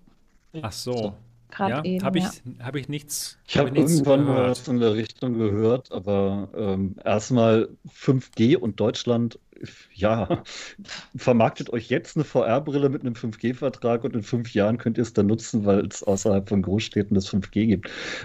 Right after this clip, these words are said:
Speaker 1: Ja.
Speaker 3: Ja, ich weiß, die bauen da kräftig dran rum, aber ich weiß nicht, ich bin irgendwie, was den Internetausbau in Deutschland angeht, doch irgendwie ganz schön abgeschränkt. Außerdem,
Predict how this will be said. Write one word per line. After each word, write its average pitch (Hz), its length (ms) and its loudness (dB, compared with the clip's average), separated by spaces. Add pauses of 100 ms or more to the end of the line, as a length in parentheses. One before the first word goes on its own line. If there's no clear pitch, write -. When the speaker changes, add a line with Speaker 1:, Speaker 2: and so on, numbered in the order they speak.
Speaker 1:
Ja. 98 80 -2
Speaker 3:
Ja, 113 160 6
ich - 100 0
weiß, 113 220 4
die 120 100 0
bauen 98 200 4
da 98 80 2
kräftig - 400 -10
dran 98 160 -2
rum, 92 260 -2
aber 95 380 0
ich - 180 -12 (240)
weiß 110 560 -6
nicht, 139 180 2
ich - 60 -20
bin 143 160 0
irgendwie, 131 680 0 (360)
was 120 160 0
den 135 100 6
Internetausbau 175 760 4
in 120 80 4
Deutschland 127 560 2
angeht, 113 480 0
doch 113 180 -2
irgendwie 110 300 -2
ganz 110 160 0
schön 107 100 2
abgeschränkt. - 400 0
Außerdem, 131 460 4